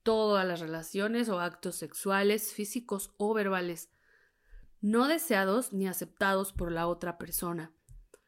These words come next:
La violencia sexual puede presentarse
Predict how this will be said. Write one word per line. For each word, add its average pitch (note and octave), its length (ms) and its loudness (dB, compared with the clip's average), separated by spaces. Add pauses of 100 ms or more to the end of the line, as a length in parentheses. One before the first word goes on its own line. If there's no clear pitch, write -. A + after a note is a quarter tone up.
(360)
La G3 380 4
violencia G#3+ 480 4
sexual A3 460 -2
puede G3 240 0
presentarse F3+ 920 -6